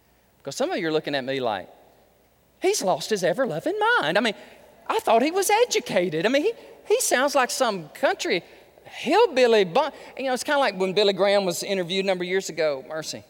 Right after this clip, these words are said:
Hold on. He was interviewed, and they, and, and the guy looked at him and says,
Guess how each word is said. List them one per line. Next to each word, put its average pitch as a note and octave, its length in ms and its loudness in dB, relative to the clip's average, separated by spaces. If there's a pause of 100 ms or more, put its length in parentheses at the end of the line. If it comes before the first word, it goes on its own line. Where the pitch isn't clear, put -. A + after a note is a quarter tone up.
(260)
Hold F3+ 180 -2
on. E3+ 240 0 (500)
He A#3 120 0
was G3+ 140 -2
interviewed, G3+ 420 0
and F#3 140 0
they, F#3+ 140 2
and, F#3+ 260 -8
and A3+ 160 -10
the A3 40 -8
guy B3 200 0
looked C#4 180 -2
at A#3+ 80 2
him A3+ 80 -6
and A3 60 -8
says, A3 260 -6